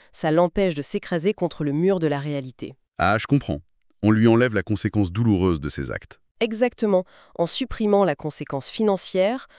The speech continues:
Speaker 1: on le prive du seul électrochoc capable de briser ce fameux cycle de la dopamine dont on parlait. Couvrir les dettes, ça ne fait qu'entretenir la dépendance.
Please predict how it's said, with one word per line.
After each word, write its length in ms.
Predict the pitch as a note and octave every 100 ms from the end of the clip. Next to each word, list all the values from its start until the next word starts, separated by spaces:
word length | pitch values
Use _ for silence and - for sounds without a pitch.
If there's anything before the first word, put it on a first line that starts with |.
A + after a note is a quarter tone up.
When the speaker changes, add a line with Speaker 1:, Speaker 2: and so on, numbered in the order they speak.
| _
Speaker 1:
on 100 | F3
le 120 | F#3+
prive 320 | F#3 - A#3+ E3
du 120 | C#3
seul 320 | - - B3
électrochoc 760 | G3+ E3+ - E3 - G3 - -
capable 440 | F#3 E3+ F#3+ F#3+ C#3+
de 80 |
briser 400 | B2+ D#3 G#3 G#3
ce 120 | G#3 E3
fameux 280 | E3+ D#3+
cycle 400 | D3 - A#3+ -
de 80 | D3+
la 100 | C#3+
dopamine 580 | C#3 F3+ E3 D3 C#3+ E3+
dont 140 | D3+ C#3+
on 80 | C#3
parlait. 380 | C#3 B2+ A#2+ A#2+ _ - _ -
Couvrir 360 | G#3 F3 F3+
les 140 | D#3 C#3+
dettes, 240 | F#3+ -
ça 160 | - D#3
ne 100 | C#3+
fait 160 | G#3+
qu'entretenir 560 | - E3+ - E3 G#3 F#3+
la 80 | C#3
dépendance. 800 | E3+ F3+ F3 C#3+ C#3 - -